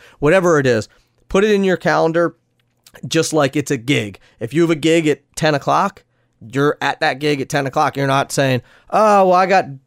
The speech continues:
dinner planned, so sorry, I'm not gonna make it to the gig tonight." It's not gonna happen.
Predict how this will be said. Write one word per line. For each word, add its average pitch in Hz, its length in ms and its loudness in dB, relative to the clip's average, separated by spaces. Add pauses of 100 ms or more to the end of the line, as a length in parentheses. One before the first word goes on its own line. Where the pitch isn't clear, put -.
dinner 170 400 2
planned, 139 440 2
so 135 240 2
sorry, 147 400 2
I'm 123 160 -2
not 123 200 -4
gonna 123 180 -2
make 123 200 -2
it 117 100 -10
to 120 100 -6
the 107 280 -4
gig 123 240 -4
tonight." 101 360 -12 (120)
It's - 120 -18
not 131 140 -2
gonna 120 140 0
happen. 113 340 -4